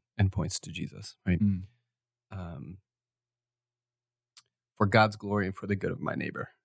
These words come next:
Speaker 2: Yeah.
Speaker 1: basically. To live out my life for God's glory and the good of my neighbor.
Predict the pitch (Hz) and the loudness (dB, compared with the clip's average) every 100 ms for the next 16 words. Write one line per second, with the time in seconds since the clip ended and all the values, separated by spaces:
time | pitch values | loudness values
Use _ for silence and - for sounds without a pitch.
0 | _ 90 92 98 95 - - 107 - _ | _ -8 -2 0 0 -2 -8 -14 -14 _
1 | - 98 110 110 104 92 101 95 87 87 | 0 6 6 8 6 6 2 2 0 0
2 | - - 80 - - 76 69 - - - | -8 -4 -4 -4 -8 -6 -6 -8 -10 -12
3 | - - - | -18 -18 -18